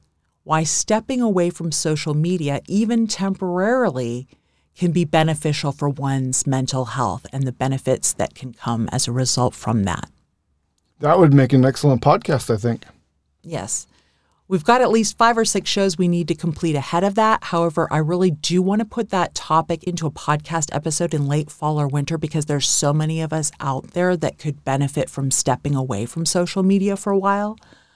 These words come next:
Speaker 1: But until then, please go ahead and check out the article at our spectrum life dot org website or in the magazine.
Speaker 2: Our good friend Ryan Lockhart rounds out the section with emotional and mental barriers to fitness.
Speaker 1: Ryan's also wonderful to work with.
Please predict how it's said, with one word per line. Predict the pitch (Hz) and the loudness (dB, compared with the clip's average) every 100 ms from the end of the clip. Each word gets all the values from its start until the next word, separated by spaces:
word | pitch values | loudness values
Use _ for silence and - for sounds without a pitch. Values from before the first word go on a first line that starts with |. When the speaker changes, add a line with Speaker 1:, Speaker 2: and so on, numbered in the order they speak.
| _ _ - | _ _ -2
Speaker 1:
But | 170 | 4
until | 175 160 208 208 | 4 4 0 2
then, | 185 180 175 | 2 0 -2
please | - 226 220 | -4 -2 -2
go | - 190 | 0 -2
ahead | 156 160 - | 0 -4 -2
and | 151 | -2
check | 147 - 165 - | -2 -2 -4 -2
out | 151 156 147 | 2 2 0
the | - 147 - | -4 -8 0
article | 156 151 151 165 - | 0 0 -2 -4 -4
at | 143 | -2
our | 139 | -2
spectrum | - - 151 165 151 | -2 -2 -2 -2 -2
life | 143 143 | -2 -4
dot | 139 - | -4 -4
org | 139 - | -4 0
website | 143 151 - 160 - | 0 2 0 0 0
or | 143 | 0
in | 139 | 0
the | 135 | 0
magazine. | 127 120 117 - 92 - _ _ _ _ _ _ - _ | -2 -6 -6 -8 -10 -14 _ _ _ _ _ _ -20 _
Speaker 2:
Our | 180 | 4
good | 165 240 233 | 6 6 6
friend | 254 208 | 6 8
Ryan | 170 165 | 6 8
Lockhart | 151 151 - 123 127 | 8 6 6 4 4
rounds | 120 143 151 139 | 6 8 8 8
out | 135 - | 6 4
the | 123 | -4
section | 113 135 - 131 131 | 0 0 2 2 4
with | 131 123 | 2 2
emotional | 135 135 151 - 151 147 | 4 4 4 4 4 4
and | - 120 | 6 6
mental | 131 - 131 | 6 4 2
barriers | 117 123 123 120 113 | 4 4 4 2 0
to | 117 | -4
fitness. | - 139 - - - - - | -2 -2 -2 -18 -20 -14 2
Speaker 1:
Ryan's | 202 233 190 | 4 4 2
also | 160 156 151 | 0 -2 0
wonderful | 147 139 - 139 | -2 -4 -6 -6
to | 139 | -6
work | 131 139 | -8 -8
with. | - 151 - | -8 -10 -10